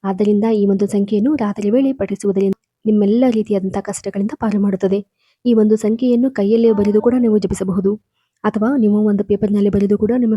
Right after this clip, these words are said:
ಪರ್ಸ್‌ನಲ್ಲಿ ಇಟ್ಕೊಳ್ಬಹುದು. ಹಾಗೂ ಈ ಒಂದು ಸಂಖ್ಯೆಯನ್ನು ನೀವು ಪ್ರತಿನಿತ್ಯ ಕಾಣುವಂತೆ ನಿಮಗೆ ಇಷ್ಟವಾದಂತಹ ಜಾಗದಲ್ಲಿಯೂ ಕೂಡ ಈ ಒಂದು ಸಂಖ್ಯೆಯನ್ನು ಪೇಪರ್‌ನಲ್ಲಿ ಬರೆದು ಅಂಟಿಸ್ಕೊಳ್ಬಹುದು ಅಥವಾ ದಿಂಬಿನ ಕೆಳಗೆ, ನೀವು ಮಲಗುವಂತಹ ಹಾಸಿಗೆಯ ಕೆಳಗೆಯೂ ಕೂಡ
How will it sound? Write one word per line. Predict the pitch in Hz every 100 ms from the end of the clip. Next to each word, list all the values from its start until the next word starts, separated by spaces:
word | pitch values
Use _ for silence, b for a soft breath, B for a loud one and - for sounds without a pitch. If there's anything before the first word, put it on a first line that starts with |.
| 214
ಪರ್ಸ್‌ನಲ್ಲಿ | 196 226 226
ಇಟ್ಕೊಳ್ಬಹುದು. | 202 202 196 185 196 214 - b
ಹಾಗೂ | - 220 247
ಈ | 262 214
ಒಂದು | 208 208
ಸಂಖ್ಯೆಯನ್ನು | 208 208 220 214 220 269
ನೀವು | 269 220
ಪ್ರತಿನಿತ್ಯ | - 196 226 220 214 226
ಕಾಣುವಂತೆ | 220 190 196 214 214 220 254
ನಿಮಗೆ | 226 202 -
ಇಷ್ಟವಾದಂತಹ | 202 247 226 202 202 214
ಜಾಗದಲ್ಲಿಯೂ | 202 196 196 202 202
ಕೂಡ | 226 262 285 b b b
ಈ | 226
ಒಂದು | 220 214
ಸಂಖ್ಯೆಯನ್ನು | 214 208 214 214
ಪೇಪರ್‌ನಲ್ಲಿ | 254 220 202 202 202
ಬರೆದು | 196 196 226
ಅಂಟಿಸ್ಕೊಳ್ಬಹುದು | 214 208 - 196 190 202 202
ಅಥವಾ | - 220 262
ದಿಂಬಿನ | 277 202 202 202
ಕೆಳಗೆ, | 196 196 190 294
ನೀವು | 262 220
ಮಲಗುವಂತಹ | 196 202 202 208 196 208
ಹಾಸಿಗೆಯ | 185 - 190 196
ಕೆಳಗೆಯೂ | - 202 208
ಕೂಡ | 214 262